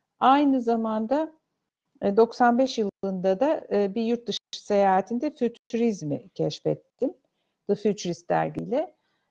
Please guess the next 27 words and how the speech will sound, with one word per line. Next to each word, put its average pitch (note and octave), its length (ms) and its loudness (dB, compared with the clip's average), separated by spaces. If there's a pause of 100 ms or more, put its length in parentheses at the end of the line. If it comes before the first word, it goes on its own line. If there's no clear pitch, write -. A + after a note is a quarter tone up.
(100)
Ve C4 400 6
geleceğe B3 640 2
bakışım - 500 -2
bir A3+ 100 -6
daha G#3+ 200 6
hiç B3 180 -4
eski - 280 -6
gibi G3 160 -2
olmadı. E3 420 2
Yani D#3 180 -4
önceki F3 420 -2
gibi E3+ 180 -2
olmadı. F#3 640 0 (120)
Hep A#3+ 280 -4
geleceğe A3 500 4
farklı G#3+ 460 0
bakmak. E3+ 480 -2
Artı F#3+ 280 2
teknoloji G3 500 -4
sektörünün G#3+ 640 -4
içinde G3 440 -4
ve G#3+ 80 2
göbeğinde D#3 800 -4
onu F3+ 240 -4
geliştirenlerden F#3+ 1120 -2
ve F3 140 -4
onu F3+ 360 -4